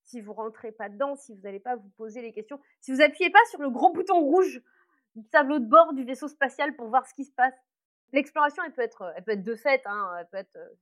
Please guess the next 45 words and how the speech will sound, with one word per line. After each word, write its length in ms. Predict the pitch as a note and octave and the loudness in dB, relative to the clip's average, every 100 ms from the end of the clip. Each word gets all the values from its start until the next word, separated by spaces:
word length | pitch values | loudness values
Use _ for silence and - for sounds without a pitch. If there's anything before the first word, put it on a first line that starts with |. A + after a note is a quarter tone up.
| _ | _
physique, 360 | A3 A#3 C#4 _ _ - | -14 -12 -12 _ _ -4
notamment 340 | A#3+ B3+ C4+ | 0 0 -2
quand 140 | C4 A3 | -8 -12
vous 100 | G#3 | -2
parlez 240 | A3+ A#3+ | -2 0
de 100 | A#3 | -4
lieux 200 | G#3+ A3+ | -6 -6
réels. 500 | A3 A#3+ B3 B3+ G#3 _ | 0 2 4 2 -2 _
Bah 100 | F3 | -16
oui, 160 | G3+ A#3 | -10 -10
évidemment, 380 | G3 G3 G#3 A#3 | -6 -6 -6 -10
c'est 200 | - F3+ | -12 -20
bien 140 | G3+ G3 | -18 -16
d'y 140 | F3+ | -10
aller, 240 | G#3+ A3+ A3 - | -8 -8 -14 -20
en 60 | |
fait. 180 | _ F3+ _ | _ -20 _
C'est, 520 | - F#3 - - G#2 | -20 -20 -20 -20 -20
oui, 200 | G3+ A#3 _ _ _ _ | -18 -18 _ _ _ _
et 140 | G3 - | -18 -14
oui, 240 | G#3+ A3+ A3+ | -12 -12 -12
c'est 80 | G#3 | -14
mieux. 300 | A3+ G#3+ - _ _ | -10 -10 -12 _ _
C'est, 300 | - G#3 G3+ | -16 -12 -12
sinon, 340 | G3 - A#3 A#3 | -14 -12 -8 -6
ne 120 | A#3 | -6
serait-ce 220 | A3 C4+ | -2 -4
que 40 | B3 | -4
parce 140 | A3 | -16
que 80 | A3 | -16
sinon, 160 | A3 A#3+ | -18 -16
vous 120 | A3+ | -12
allez 140 | G#3 | -12
être 140 | G#3+ G#3+ | -12 -14
à 60 | |
côté 220 | G#3 G#3+ G#3+ | -16 -14 -14
de 40 | |
la 100 | G3+ | -12
plaque 200 | A#3 A#3 | -6 -6
quand 80 | F3 F3+ | -8 -20
vous 100 | G3+ | -18
allez 120 | G3+ | -14
raconter, 480 | G3 G3 A3 A#3 - | -14 -12 -6 -6 -6
en 60 | F3+ | -20
fait. 220 | - F#3+ | -20 -20